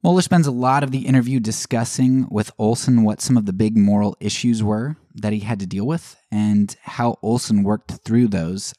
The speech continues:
ideas as a Christian. Um, the interview is, is a gold mine in terms of uncovering so much of, of what we've talked about this season in regard to the way that government calls Christians to moral compromise,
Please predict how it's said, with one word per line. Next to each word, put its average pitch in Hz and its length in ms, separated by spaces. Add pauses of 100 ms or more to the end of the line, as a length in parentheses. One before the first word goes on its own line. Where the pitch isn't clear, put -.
ideas 87 640
as 160 100
a 87 60
Christian. - 440 (1200)
Um, 101 260
the 120 200
interview 151 420
is, 117 460
is 110 100
a 107 60
gold 117 480
mine 92 520 (120)
in 101 100
terms 104 300
of 98 100 (100)
uncovering 104 640
so 110 300
much 101 280
of, 95 300 (100)
of 95 140
what 101 160
we've 95 160
talked 98 220
about - 180
this 87 140
season 107 440
in 92 120
regard 90 340
to - 80
the 92 80
way 92 140
that 85 180
government 95 380
calls 90 280
Christians 90 580
to - 120
moral 87 400 (400)
compromise, 101 720